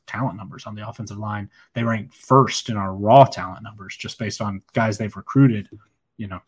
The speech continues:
eh, like, like expected. It's the most talented offensive line in the country, but right now they've played like the thirty-fourth best offensive line in the country, and that's, that's not what we're used to. So,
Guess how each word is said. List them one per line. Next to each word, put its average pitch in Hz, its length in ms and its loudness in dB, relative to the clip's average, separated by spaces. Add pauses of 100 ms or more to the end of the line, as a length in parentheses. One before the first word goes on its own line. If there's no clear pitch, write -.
(320)
eh, 117 440 -10 (100)
like, 117 480 -4
like 120 260 2
expected. 139 640 0 (200)
It's - 100 -20
the 139 80 0
most 139 160 4
talented 147 340 6
offensive 110 380 0
line 107 120 -4
in 98 60 -8
the 95 60 -14
country, 139 400 -2 (240)
but 113 80 -12
right 113 140 -2
now 113 120 -4
they've 104 240 -10
played 135 380 2
like 104 200 -8
the 101 140 -12 (240)
thirty-fourth 127 560 -2
best 104 220 -10
offensive 101 340 -12
line 101 220 -14
in 95 60 -20
the 92 40 -20
country, 101 420 -12 (380)
and 104 180 -12
that's, 123 440 -4
that's 139 260 -6
not 160 140 2
what 143 140 -2
we're 117 100 -4
used 120 320 -4
to. 87 180 -16
So, 98 320 -10